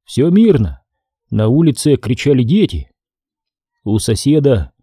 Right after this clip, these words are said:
молодого одноногого ветерана войны за независимость маленькой республики, работал телевизор. Местный канал повествовал об аресте очередного чина из городской администрации.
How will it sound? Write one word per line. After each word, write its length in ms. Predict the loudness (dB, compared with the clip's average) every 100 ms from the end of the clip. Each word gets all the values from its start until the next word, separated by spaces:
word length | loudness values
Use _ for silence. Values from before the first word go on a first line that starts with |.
| _ _
молодого 600 | -2 0 2 2 2 2
одноногого 560 | 2 0 0 0 2 2
ветерана 460 | 0 0 0 2 2
войны 260 | 0 0
за 160 | 0 0
независимость 720 | 0 0 0 0 0 0 0
маленькой 380 | 0 2 2 0
республики, 720 | -2 -2 -2 -2 -4 -10 -12 _ _ _ _
работал 520 | -2 0 2 0 0
телевизор. 680 | 0 2 2 2 2 -2 -6 -18 _ _ _ _ _
Местный 420 | 0 0 0 -2
канал 340 | 0 -2 0 0
повествовал 640 | 0 -2 -2 0 2 2
об 120 | 2 2
аресте 380 | 0 -2 0
очередного 580 | 0 0 0 0 0 0
чина 380 | 0 -2 -2 -2 _ _ _
из 200 | -4 -2
городской 440 | 0 0 -2 0 0
администрации. 920 | 2 0 -2 0 0 -2 -4 -10